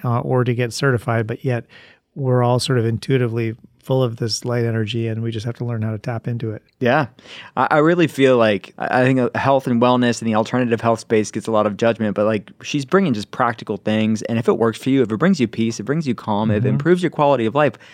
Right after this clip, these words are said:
Speaker 2: how could you be against that? This is good stuff. And like you said, we're kind of reconnecting with, with nature and the stillness of life that I think we're so divorced from in, in many ways.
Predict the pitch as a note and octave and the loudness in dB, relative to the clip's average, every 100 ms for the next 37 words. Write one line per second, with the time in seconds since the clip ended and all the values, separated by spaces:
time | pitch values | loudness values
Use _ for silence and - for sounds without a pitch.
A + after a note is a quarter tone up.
0 | - - F#3+ F#3 F3+ F3 E3 - G2+ G#2+ | -10 -4 -2 -2 -4 -2 -2 -2 0 0
1 | A#2+ - D#2+ D2 G#2+ A2 G2 G2+ - _ | 0 -2 -4 -4 -8 -10 -10 -14 -20 _
2 | - C3 - B2+ A#2 G#2 A2 A2+ C#3+ G2+ | 0 0 2 0 2 0 -2 -2 -4 0
3 | F2+ F#2 - - _ - B2 C#3+ G#2+ G#2+ | -2 -4 -10 -20 _ -4 0 0 2 2
4 | B2 - A2 A#2 A2+ A#2 G#2+ G#2 G#2 G#2 | 2 2 2 2 0 -2 0 2 0 0
5 | - - - _ _ _ A#2 A2+ - G#2 | -4 -20 -20 _ _ _ 0 0 2 2
6 | A#2+ - A2+ A2 G2+ G2 - A#2 A#2+ A2+ | 2 2 2 2 2 -2 -2 0 0 0
7 | F#2+ F#2+ G#2 A#2 A2 G#2+ G2+ G#2 G#2 _ | -2 0 2 2 0 -2 -2 -2 -6 _
8 | - B2 G#2+ G#2+ - A2+ A2 G#2 G#2 - | -6 -4 -2 -6 -2 0 0 0 -6 -16
9 | - - G2+ A2 B2 - - G2 F#2+ G2 | -20 -10 -4 -2 -2 -4 -6 -4 -4 -8
10 | - G#2 G2+ G2+ F2+ F#2 A2 F#2 - | -8 -6 -4 -6 -6 -6 -8 -10 -16